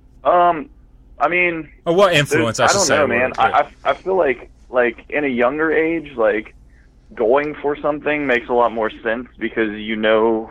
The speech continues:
Speaker 1: who you're trying to emulate.
Speaker 2: Yeah.
Speaker 1: Um, like, for the first albums we did, like, I mean, I just, like, whenever I write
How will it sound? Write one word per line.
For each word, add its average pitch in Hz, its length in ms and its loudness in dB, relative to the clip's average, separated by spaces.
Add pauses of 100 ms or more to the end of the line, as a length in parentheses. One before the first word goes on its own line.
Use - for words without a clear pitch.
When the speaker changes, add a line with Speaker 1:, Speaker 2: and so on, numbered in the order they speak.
Speaker 1:
who 107 280 -6
you're 101 220 0
trying 101 420 -4
to - 160 -20
emulate. 139 500 -4 (180)
Speaker 2:
Yeah. 98 200 -8 (100)
Speaker 1:
Um, 107 420 2 (520)
like, 110 320 -2 (160)
for 156 80 -4
the 156 100 0
first 185 320 -2
albums 131 560 0
we 120 120 -4
did, 104 100 -12 (360)
like, 104 180 -6 (360)
I - 60 -10
mean, 127 160 2
I 123 220 0
just, 165 280 0 (840)
like, 104 300 -2 (720)
whenever 147 280 0
I 131 40 4
write 117 260 4